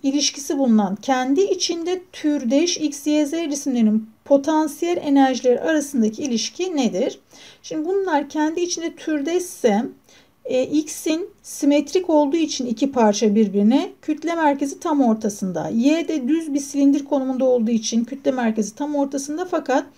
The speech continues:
Z'nin kütle merkezi tam orta yüksekliğinde değil. Biraz yukarı doğru genişlediği için onun kütle merkezi daha yukarıda bir yerdedir.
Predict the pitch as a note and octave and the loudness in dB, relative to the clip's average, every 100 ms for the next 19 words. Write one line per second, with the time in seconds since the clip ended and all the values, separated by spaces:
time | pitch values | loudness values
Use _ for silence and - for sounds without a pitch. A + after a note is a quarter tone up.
0 | - - _ A3 D4+ F4+ D4 C#4 D4+ E4 | -20 -20 _ -4 -2 0 -2 -4 -4 -4
1 | D#4 C4 C4 A3 E4+ E4 C#4+ C#4 C#4 E4 | -2 -2 -4 -8 -8 -4 2 4 2 -4
2 | C#4 - B3+ - A#3 A#3 D4+ G4 - _ | -4 -4 -4 -2 0 0 0 -6 -10 _
3 | _ - G#3 C#4 C#4+ C4 - _ _ _ | _ -6 -2 0 0 -2 -6 _ _ _
4 | _ _ _ _ _ _ _ _ _ _ | _ _ _ _ _ _ _ _ _ _
5 | - C#4 D#4+ D4+ C4+ C#4 D4+ D4+ D4+ C4+ | -6 0 6 6 6 4 4 4 4 4
6 | C4+ C4 - D4 F#4+ - A#3 C#4 D#4 C#4+ | 2 2 0 0 -2 -2 2 4 4 0
7 | C#4+ D#4 D4+ C4+ A#3+ C#4 F4 D4+ D4+ C4+ | -6 -2 2 2 2 -2 0 0 4 4
8 | C#4 C#4 B3 A3+ F#3+ F3 D#3 D3+ F3+ D#4 | 4 4 4 4 2 0 -2 -4 -4 -4